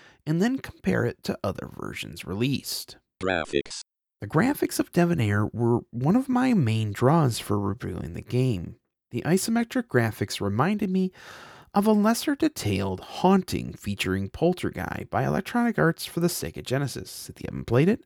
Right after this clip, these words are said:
Speaker 1: I'd highly recommend it. However, the similarities end with those details. Devonair features a weird, stunted color palette, often favoring no more than four to six colors per room. And the further you play,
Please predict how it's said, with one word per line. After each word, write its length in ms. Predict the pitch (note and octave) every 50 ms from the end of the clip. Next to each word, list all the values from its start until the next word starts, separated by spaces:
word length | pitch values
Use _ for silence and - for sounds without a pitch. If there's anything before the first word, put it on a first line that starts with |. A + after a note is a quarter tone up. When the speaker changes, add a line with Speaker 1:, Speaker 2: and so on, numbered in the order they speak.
| _ _ _
Speaker 1:
I'd 200 | - G#3+ - -
highly 380 | - - - - - - - -
recommend 480 | - - - - G#2 B2 D3 E3 D3
it. 160 | F2+ - - - - - - - - - _ _ _ _ _ _ _
However, 680 | - D#3 E3 F3+ A3+ C4 C#4+ - C#3 G#2+ G#2+ G#2 G#2 - _ _ _ _ _ _ _ -
the 100 | C#3 C3
similarities 960 | - - - - B3 C4+ D4+ D4+ C#4+ A3 F#3 F3+ F#3 E3+ E3+ F3 E3 - - - -
end 300 | B2+ B2 C3+ D3+ E3 D#3
with 180 | B2 G2 -
those 280 | - F#2 E2+ D#2 - -
details. 840 | - F#2+ G2 - - A2 A2 A2+ G2+ - - - - - - - - _ _ _ _ _ _ _ _ _
Devonair 460 | B2+ C3+ C#3+ D#3 D3+ C#3 C#3 D3+ D#3+
features 520 | - - - D3 D3 - C#3+ C3+ B2+ C3 - -
a 140 | G2 F#2+ F#2
weird, 580 | F#2 F#2+ F#2+ G#2 A2+ A#2 B2+ C3+ C#3+ C#3 -
stunted 540 | - - - - - - B2+ - C3 B2 -
color 320 | - - G#2+ G2+ G#2 A2+
palette, 440 | A#2 - - C3+ C3 C3+ C#3+ D3+ - -
often 400 | - - A3+ C4 - - D4+ C4
favoring 500 | A#3+ - - D#3 E3+ E3 E3 E3 D#3+ C3+
no 200 | A2+ A2+ C3+ E3
more 280 | F3 D#3+ B2+ A#2 A#2 A#2+
than 220 | B2 A#2 G2+ G2
four 420 | F#2+ - - - D3+ D#3+ F3 F#3+ F#3+
to 80 | F3 E3+
six 300 | - - - B2+ - -
colors 440 | - - F#2 E2 D#2+ C#2+ G#1 - -
per 160 | - - D2+
room. 540 | C#2 C2+ F#2 B2+ C3+ B2 G2+ A#1+ - - - - _ _ _ _ - - - - - - - _ _ _ _
And 160 | C#3 C#3 C#3+ C3+
the 80 | C3
further 400 | - - - - A3 B3 A#3+ A#3+
you 160 | G#3 F#3+ F3
play, 480 | C#3 - - - G2 F#2+ F#2 F#2+ G#2 -